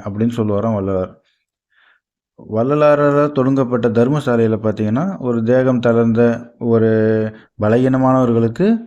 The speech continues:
உண்ண உணவும் உடுத்த உடையும் வந்து அளிப்பாராம். இது எனக்கு, எனக்கு இப்ப தெரிஞ்சதுல நம்ம எப்பயும் உணவு தான் தர்மசாலை கொடுத்துருக்கா நம்ம, நம்ம நினைப்போம். ஆனா அவர் வந்து பாத்தீங்கன்னா உடுத்த ஆடையும் அந்த இடத்துல கு-, கொடுத்துருக்காங்க தர்மசாலையில. அப்ப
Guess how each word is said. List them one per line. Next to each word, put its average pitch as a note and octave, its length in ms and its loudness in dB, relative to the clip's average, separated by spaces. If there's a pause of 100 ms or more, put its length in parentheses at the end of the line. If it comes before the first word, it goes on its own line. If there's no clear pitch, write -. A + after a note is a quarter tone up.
(260)
உண்ண C3+ 440 2
உணவும் B2 440 0
உடுத்த C3 360 -2
உடையும் B2 340 2
வந்து A#2 180 2
அளிப்பாராம். G2+ 500 -2 (360)
இது A2 180 -4
எனக்கு, A2+ 580 -2
எனக்கு A2+ 340 -2
இப்ப A2+ 360 -6
தெரிஞ்சதுல B2+ 440 -4 (540)
நம்ம B2+ 260 0
எப்பயும் B2+ 220 0
உணவு C#3 220 2
தான் C#3 180 0
தர்மசாலை B2+ 400 0
கொடுத்துருக்கா G#2+ 480 -2
நம்ம, A2 260 2
நம்ம G#2+ 260 -4
நினைப்போம். G#2+ 480 -6
ஆனா A#2 160 -4
அவர் A#2 120 0
வந்து A#2+ 180 -2
பாத்தீங்கன்னா A#2+ 340 -2
உடுத்த A#2 360 -2
ஆடையும் B2 300 2
அந்த B2 160 2
இடத்துல A#2 180 -4
கு-, A#2 220 -6
கொடுத்துருக்காங்க G#2 600 -2 (400)
தர்மசாலையில. G#2 580 -2
அப்ப F2+ 320 -8